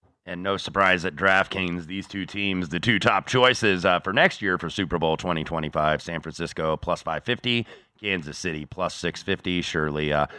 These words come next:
lot of movement to be had by this time, uh, next year. Uh, uh, John, in terms of, like, the player props, uh, uh, where were you a big winner and what hit you pretty hard on the player side?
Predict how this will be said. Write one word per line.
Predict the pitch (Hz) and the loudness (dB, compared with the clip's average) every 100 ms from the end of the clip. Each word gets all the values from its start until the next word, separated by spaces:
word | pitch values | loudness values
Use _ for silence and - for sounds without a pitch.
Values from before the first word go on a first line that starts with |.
| - | -2
lot | 151 180 | 4 4
of | 113 | 4
movement | 120 110 98 87 | 2 2 0 -2
to | 92 | -2
be | 90 | 0
had | 85 92 85 80 | 4 4 4 4
by | 82 | 4
this | 80 85 - | 4 -2 0
time, | 90 82 78 | 0 2 2
uh, | 78 76 | 0 0
next | 80 80 - 92 | -2 -4 -6 -4
year. | 85 82 | 0 4
Uh, | 80 80 80 - - - | 6 4 2 -4 -16 0
uh, | 127 127 | 2 4
John, | 120 147 196 233 | 6 8 8 6
in | 170 | 2
terms | 135 175 214 196 | 4 4 6 4
of, | 175 | 4
like, | 156 147 - | 4 4 0
the | |
player | - - 131 127 107 | -8 0 4 6 4
props, | 85 - 82 73 69 - 90 | 2 2 4 4 2 0 4
uh, | 87 85 80 - - - | 6 6 4 -4 -18 2
uh, | 98 92 | 6 6
where | 92 123 175 | 8 6 6
were | 180 | 4
you | 170 165 | 4 2
a | 139 | 4
big | 143 139 | 2 2
winner | 131 135 139 135 | 2 4 6 6
and | 127 117 | 6 6
what | 117 120 | 6 4
hit | 101 123 110 | 2 0 4
you | 104 98 | 6 4
pretty | 87 117 98 | 4 2 4
hard | 87 101 92 | 6 8 8
on | 87 | 6
the | 80 | 2
player | - 90 87 71 | -2 2 2 0
side? | - 67 57 50 | -2 -2 -2 -4